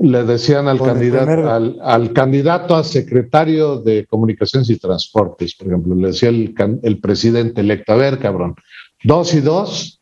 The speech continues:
Speaker 1: el analítico, ingeniero como yo, llegaba y le decía, "Mira, si los sumamos son cuatro.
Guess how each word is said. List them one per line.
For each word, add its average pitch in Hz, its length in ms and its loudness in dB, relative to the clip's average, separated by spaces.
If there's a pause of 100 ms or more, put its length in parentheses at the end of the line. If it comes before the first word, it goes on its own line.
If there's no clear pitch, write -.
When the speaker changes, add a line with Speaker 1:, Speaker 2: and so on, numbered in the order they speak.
Speaker 1:
el 113 160 4
analítico, 143 800 0
ingeniero 120 480 0
como 113 240 2
yo, 131 180 2
llegaba 120 460 0
y - 40 -2
le 104 80 -2
decía, 107 300 -2
"Mira, 107 340 0
si 120 200 -8
los 101 180 0
sumamos 170 720 0
son 165 480 0
cuatro. - 500 -2